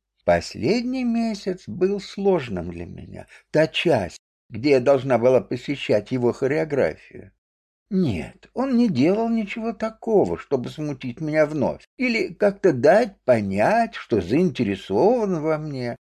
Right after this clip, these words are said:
не только как студентке своего предмета.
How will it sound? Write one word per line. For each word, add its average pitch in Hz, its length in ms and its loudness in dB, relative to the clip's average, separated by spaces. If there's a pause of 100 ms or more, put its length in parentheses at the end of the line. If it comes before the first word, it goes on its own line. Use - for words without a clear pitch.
(220)
не 175 240 4
только 160 560 2
как 262 200 -6
студентке 226 680 -2
своего 139 380 2
предмета. 151 800 -4